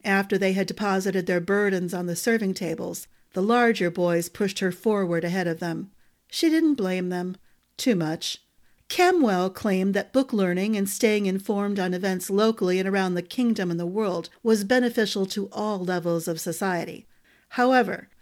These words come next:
Lord Diggory had remarked after one of the Justiciar's visits that servants who were too intelligent and observant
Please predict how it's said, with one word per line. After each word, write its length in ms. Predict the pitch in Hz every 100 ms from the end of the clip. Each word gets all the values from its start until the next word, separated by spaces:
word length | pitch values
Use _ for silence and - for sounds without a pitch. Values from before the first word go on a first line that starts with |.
| _
Lord 400 | 226 220 208 180
Diggory 520 | 220 226 196 175 175
had 200 | 190 196
remarked 500 | 175 185 180 180 180
after 260 | 185 175 185
one 200 | 185 190
of 100 | 175
the 100 | 175
Justiciar's 840 | 180 175 - 220 202 196 175 170
visits 540 | 175 233 208 196 196 -
that 260 | 202 196
servants 540 | - - 311 294 269 -
who 100 | 240
were 140 | 190
too 340 | 196 - 370 339
intelligent 800 | 269 233 214 190 185 196 190 190
and 100 | 196
observant 640 | 185 233 240 220 185 190